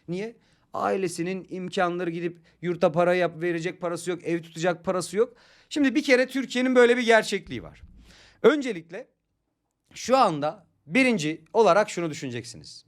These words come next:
"Ben şehir dışı tercihi yaptığımda, yapacağımda işte ailem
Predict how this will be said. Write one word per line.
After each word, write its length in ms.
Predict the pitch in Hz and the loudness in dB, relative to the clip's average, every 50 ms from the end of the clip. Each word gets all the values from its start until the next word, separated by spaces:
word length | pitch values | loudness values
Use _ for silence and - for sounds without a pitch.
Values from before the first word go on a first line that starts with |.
| _ _ - | _ _ -2
"Ben 400 | 160 208 220 226 233 233 220 - _ _ _ _ _ _ _ _ | 2 2 2 2 0 -6 -10 -18 _ _ _ _ _ _ _ _
şehir 360 | - - 240 226 220 196 175 | -10 -4 -2 0 0 2 0
dışı 200 | 160 151 160 147 | 0 -2 -2 0
tercihi 420 | 135 170 156 143 127 120 131 127 135 | 4 4 4 4 4 0 -2 2 4
yaptığımda, 760 | 175 196 185 - - - 117 110 90 87 85 82 80 80 - - | 4 4 4 2 -2 -12 -12 -10 -10 -12 -14 -14 -16 -18 -10 -6
yapacağımda 800 | - 143 - 165 131 117 107 95 90 92 95 101 95 - - _ _ _ _ _ _ _ | -4 -4 -4 -2 -4 -4 -4 -4 -4 -6 -6 -8 -8 -10 -14 _ _ _ _ _ _ _
işte 160 | - - - | -10 -10 -2
ailem 540 | - - 214 226 208 170 151 143 143 156 170 | 2 4 4 4 4 0 -4 -8 -10 -12 -16